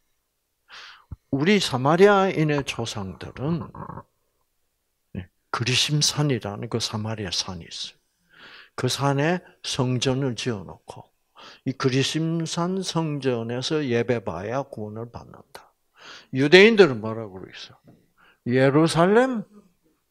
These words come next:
성전에 와서 예배를 봐야 천국을 간다. 그러니까 지금 다 세상 종교가 그런 식이요.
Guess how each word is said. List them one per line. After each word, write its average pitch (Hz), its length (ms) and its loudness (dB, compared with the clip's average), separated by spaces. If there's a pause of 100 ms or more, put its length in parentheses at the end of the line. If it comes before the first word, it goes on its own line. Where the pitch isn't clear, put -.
(100)
성전에 113 640 -4
와서 247 540 0
예배를 170 540 0
봐야 101 580 -10 (120)
천국을 107 600 -6 (120)
간다. - 400 -18 (920)
그러니까 214 320 -2
지금 233 580 -2 (240)
다 - 80 -8 (1080)
세상 214 480 4
종교가 196 580 0
그런 165 360 0
식이요. - 380 -6